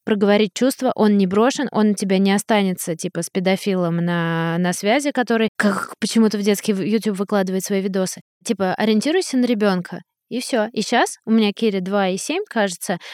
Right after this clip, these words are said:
она посмотрела мультики полчаса, у нее нет на него запрета,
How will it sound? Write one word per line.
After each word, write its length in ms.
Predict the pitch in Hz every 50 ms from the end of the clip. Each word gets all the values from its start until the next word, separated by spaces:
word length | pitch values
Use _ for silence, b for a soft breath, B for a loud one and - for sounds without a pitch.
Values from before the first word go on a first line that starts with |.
| B B
она 260 | 226 208 220 220 208
посмотрела 480 | 202 - - 226 220 214 - 233 214 208
мультики 440 | 208 208 208 208 202 - - - 190
полчаса, 480 | - 214 208 202 - - - 247 254 320 381 _ -
у 40 | 240
нее 140 | 233 240
нет 220 | 240 240 233 220 202
на 60 | 208
него 200 | 202 202 196 190
запрета, 640 | 185 202 202 190 - 233 285 381 403 - 269 208